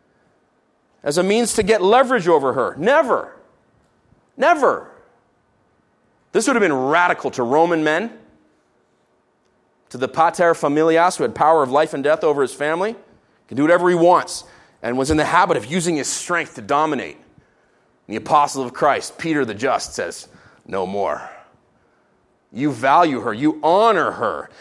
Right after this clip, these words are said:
and never, ever, ever use your strength to gain leverage over her. And most importantly, I believe,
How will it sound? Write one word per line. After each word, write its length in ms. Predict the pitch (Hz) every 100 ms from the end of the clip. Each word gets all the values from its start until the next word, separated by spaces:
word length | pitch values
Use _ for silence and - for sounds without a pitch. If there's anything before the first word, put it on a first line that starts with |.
| -
and 240 | - 151 180
never, 300 | 214 185 180
ever, 340 | 196 214 202 202
ever 240 | 226 196
use 340 | 185 185 196 160
your 120 | 170
strength 500 | - 190 196 165 -
to 60 |
gain 240 | 139 160 151
leverage 420 | 151 165 143 123
over 260 | 131 120 117
her. 100 | 131
And 240 | 147 151
most 300 | 165 190 -
importantly, 520 | 165 151 180 190 180
I 120 | 143 156
believe, 420 | 156 165 214